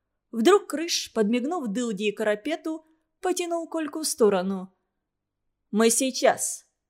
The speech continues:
шепнул он. «Зайдём сюда, во двор.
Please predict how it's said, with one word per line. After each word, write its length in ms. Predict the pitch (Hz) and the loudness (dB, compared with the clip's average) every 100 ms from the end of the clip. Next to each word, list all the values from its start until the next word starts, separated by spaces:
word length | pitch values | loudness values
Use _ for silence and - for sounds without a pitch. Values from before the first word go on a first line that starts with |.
| _ | _
шепнул 560 | - - 226 202 208 190 | -4 4 4 4 -2 -2
он. 260 | 202 185 190 _ _ _ _ _ _ | -4 -6 -12 _ _ _ _ _ _
«Зайдём 540 | 196 226 226 202 240 | 2 6 8 6 4
сюда, 480 | 233 277 226 277 233 - _ | 2 0 -2 -4 -6 -14 _
во 160 | 208 214 | 4 4
двор. 400 | 214 196 - | 4 0 -2